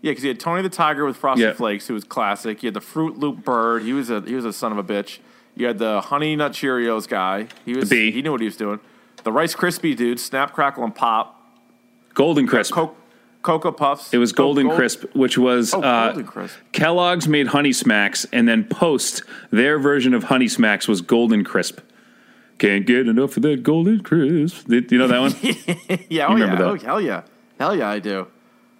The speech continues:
Speaker 1: That's pretty good. We could do a cereal episode at some
Speaker 2: Oh,
Speaker 1: point.
Speaker 2: I love cereal.
Speaker 1: There's a good line in one of the Insane Clown Posse songs where he says he's a real serial killer. And then he said he killed s-, somebody, Tony, like, Lucky Charms and the Siri Rabbit.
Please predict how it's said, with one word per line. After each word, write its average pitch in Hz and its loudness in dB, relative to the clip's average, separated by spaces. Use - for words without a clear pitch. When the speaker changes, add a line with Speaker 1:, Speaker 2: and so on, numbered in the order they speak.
Speaker 1:
That's 127 -6
pretty 107 -4
good. 92 -6
We 170 -2
could 175 -4
do 156 -2
a 110 -2
cereal 113 -4
episode 101 -6
at 92 -12
some 143 -2
Speaker 2:
Oh, 156 0
Speaker 1:
point. - -12
Speaker 2:
I 113 0
love 113 2
cereal. 90 0
Speaker 1:
There's 139 -2
a 127 -2
good 156 -2
line 143 2
in 131 -2
one 131 0
of 123 -2
the 120 -4
Insane 127 -4
Clown 120 -2
Posse 120 -2
songs 104 -4
where 104 -6
he 104 -8
says 120 -4
he's 110 -6
a 101 -4
real 113 -2
serial 135 -4
killer. 101 -6
And - -6
then 113 -2
he 113 -4
said 107 -6
he 104 -6
killed 127 -4
s-, - -14
somebody, 123 -4
Tony, 120 -6
like, 110 -6
Lucky 117 -6
Charms 113 -4
and 107 -6
the 98 -10
Siri 107 -6
Rabbit. 98 -6